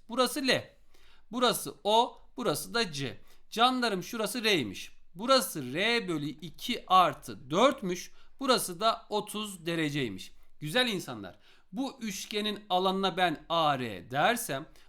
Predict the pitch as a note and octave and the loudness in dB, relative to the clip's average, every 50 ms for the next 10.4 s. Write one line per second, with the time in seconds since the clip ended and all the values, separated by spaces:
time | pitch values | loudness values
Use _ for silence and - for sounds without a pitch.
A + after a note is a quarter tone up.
0 | - - - A3 A3+ B3 A#3+ A#3+ B3 A#3 F3 G3 G3+ G3 D#3+ D3 D3 F#3 A3+ B3 | -14 -8 -4 -2 0 0 2 2 2 0 0 -2 -6 -6 -10 -8 -2 0 2 2
1 | B3 A#3+ F3+ E3 D3+ C#3+ D#3 E3 - C3+ - - - B2+ G#2+ - - - - - | 2 0 0 -2 -2 -2 -2 -4 -6 -8 -10 -10 -10 -10 -10 -12 -14 -20 -16 -8
2 | - - A#3 B3 C4 B3+ - - - - G3+ - - - - - - - - C3+ | -2 4 6 6 6 6 4 0 -8 -10 -12 -12 -14 -18 -20 -20 -18 -14 -12 -10
3 | B2+ C#3 F3+ A3+ B3 B3 B3+ B3 - - F#3 D#3+ C3+ B2 A2+ G#2 - - D#3+ F#3 | -4 -2 2 2 4 4 2 0 0 0 2 4 4 2 0 -2 -6 -6 -4 -4
4 | A3 A#3+ - - - - - C#3+ D3 F3+ A3+ B3 B3+ B3+ B3+ G3+ F3+ E3+ D#3 D3 | -4 -6 -8 -16 -20 -18 -16 -8 -4 0 2 4 4 4 2 2 0 -2 -2 -2
5 | C3+ - - F#3+ F#3+ - - - - B3 - - F#3+ F#3 F3 E3 C#3+ B2+ - - | -4 -6 -8 -10 -12 -10 -8 -6 -6 -6 -2 2 6 6 6 6 4 0 -4 -8
6 | - C3 B2+ C3 D#3+ G#3+ A#3 A#3+ B3 B3 - - - - - G3+ F#3+ E3 D3+ C#3 | -10 -10 -8 -2 2 4 4 6 4 2 0 -6 -12 -6 0 2 2 2 2 0
7 | - - C#3 - - - A#3 A#3+ B3 - A#3 G3+ - - B2 G#2 - - - F#3 | -4 -10 -14 -12 -8 -4 -2 -2 -2 -2 -2 -4 -6 -6 -12 -16 -12 -6 0 4
8 | A3+ B3 B3+ B3 G3+ F3+ F#3 G#3 G3 - - - - G#3 G#3 G3 D#3 B2 A2+ A#2 | 6 6 6 6 4 0 -2 -4 -6 -10 -14 -10 -6 -2 0 0 0 -2 -4 -6
9 | B2 D#3 E3 B2+ - - - F#2 - - - - - - - - - G#3+ B3 C4+ | -6 -6 -6 -8 -8 -12 -16 -16 -18 -20 -20 -18 -18 -16 -16 -8 -2 0 0 2
10 | A#3+ C4 G#3+ D#3 A2+ F2+ F2+ | 4 2 2 2 0 -6 -10